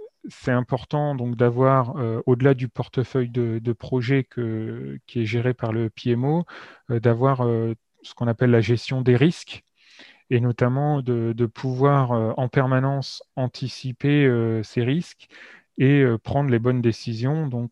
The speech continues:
euh, et avoir le, le, le décisionnel nécessaire. Donc, c'est, ça se traduit comment ? Ça se traduit, euh,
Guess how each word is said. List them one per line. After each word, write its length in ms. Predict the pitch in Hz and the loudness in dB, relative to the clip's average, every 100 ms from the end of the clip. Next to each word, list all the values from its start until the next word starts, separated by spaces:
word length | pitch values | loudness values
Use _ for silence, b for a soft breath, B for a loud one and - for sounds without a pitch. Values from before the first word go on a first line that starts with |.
| - | -6
euh, 840 | 117 110 110 107 107 107 110 - 143 | -4 -2 -2 -2 -4 -6 -8 -8 -4
et 100 | 113 | -4
avoir 220 | 113 131 | -2 -2
le, 200 | 120 113 | -2 -4
le, 240 | 113 110 | -4 -4
le 160 | 110 113 | -2 -2
décisionnel 640 | 117 110 127 117 123 135 131 | -2 -4 -8 -4 -2 0 0
nécessaire. 540 | 123 - 120 131 117 | -2 -4 -4 -4 -4
Donc, 180 | 117 110 | -6 -4
c'est, 220 | - 113 B B B B | -2 -2 B B B B
ça 380 | - - - 123 | -20 -20 -8 -6
se 60 | - | -2
traduit 360 | - 123 127 | 0 0 -2
comment ? 320 | - 123 139 160 | -2 -2 -2 -2
Ça 180 | - | -2
se 60 | 120 | -4
traduit, 600 | - 127 123 131 135 127 | -2 -2 0 0 2 2
euh, 340 | 110 110 110 | 2 0 -2